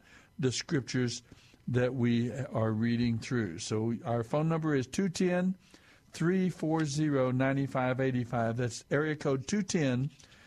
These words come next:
three four zero, nine five eight five. And we'll try to give that out during the next ninety minutes so that you can call in, be a part of the program as well. We'd love to hear some of your thoughts, your questions, your insights, uh, your experiences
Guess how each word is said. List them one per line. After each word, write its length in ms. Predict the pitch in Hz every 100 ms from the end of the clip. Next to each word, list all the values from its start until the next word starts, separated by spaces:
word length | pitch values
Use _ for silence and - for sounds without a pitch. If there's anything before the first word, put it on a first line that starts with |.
| - -
three 360 | - 147 175 180
four 360 | - 156 160
zero, 560 | 151 139 151 131 113 117 - - - -
nine 420 | 123 127 131 131
five 400 | 123 123 120 120 131
eight 240 | 131 131
five. 340 | 131 127 156 -
And 340 | 139 120 120
we'll 80 | 127
try 180 | - 127
to 80 | 117
give 200 | 127 113
that 180 | 120 117
out 240 | 117 139
during 320 | 123 123 120
the 120 | 117
next 360 | 120 120 117 -
ninety 420 | 131 127 127 120
minutes 360 | 123 135 185 190
so 160 | - 147
that 140 | 135
you 180 | 135 143
can 280 | 139 127 120 - - -
call 300 | - 151 165
in, 180 | 190 202
be 140 | 156
a 60 | 165
part 200 | - 185
of 60 | 202
the 60 |
program 400 | 190 220 240 202
as 120 | 196 180
well. 240 | 196 185
We'd 220 | 127 123
love 160 | 131 139
to 80 | 139
hear 200 | 131 139
some 220 | 135 135
of 120 | 123
your 160 | 135 185
thoughts, 380 | 196 151 135 -
your 100 | 151
questions, 480 | - 143 135 135 127
your 160 | 131
insights, 580 | 135 131 - 120 120 120 - - - - - -
uh, 120 | 117
your 260 | 127 123
experiences 1040 | 120 - - 226 247 160 123 123 127 120